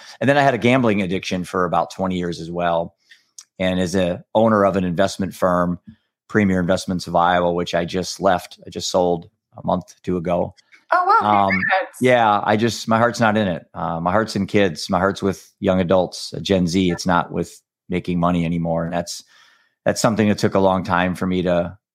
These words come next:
Speaker 1: be humbled through death, you know, that there was more, po-, more important things in my life than the pursuit of, you know, success and fame and those type of things. So, uh, anyway, um, so, you know, I had those,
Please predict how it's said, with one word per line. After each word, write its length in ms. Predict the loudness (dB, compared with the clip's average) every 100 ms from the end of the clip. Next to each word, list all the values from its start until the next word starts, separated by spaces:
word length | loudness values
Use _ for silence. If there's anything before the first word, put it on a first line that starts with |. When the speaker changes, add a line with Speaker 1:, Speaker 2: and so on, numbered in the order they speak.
| -8
Speaker 1:
be 140 | -4 0
humbled 400 | 0 0 -2 -4
through 160 | -4
death, 380 | 0 0 0 -2
you 60 | -4
know, 160 | -2
that 200 | -2 -4
there 120 | -4 -4
was 100 | 0
more, 160 | 0
po-, 180 | 0 -2 2
more 160 | 2
important 320 | 4 0 0
things 220 | -2 -2 -2
in 120 | 2
my 160 | 2
life 400 | 2 0 -2 -4
than 340 | -2 -2 -2 -4 _ _ _ _ _
the 60 | -4
pursuit 400 | -2 0 2 2
of, 280 | -2 -8 -20 _ -6
you 80 | -2
know, 160 | -2
success 480 | -4 -6 0 0 0
and 100 | -2
fame 280 | 0 2 2
and 80 | 0
those 160 | -2
type 180 | -4 -4
of 80 | -6
things. 260 | -6 -4
So, 280 | 2 2 2 -6 -20 -20 _ _ _ -2
uh, 160 | 0 2
anyway, 380 | 4 4 4 4
um, 540 | 2 2 0 -2 -8 -10
so, 520 | 0 2 2 -2 -10 _ -4
you 80 | 0
know, 80 |
I 40 | 2
had 180 | 2 2
those, 300 | -2 -4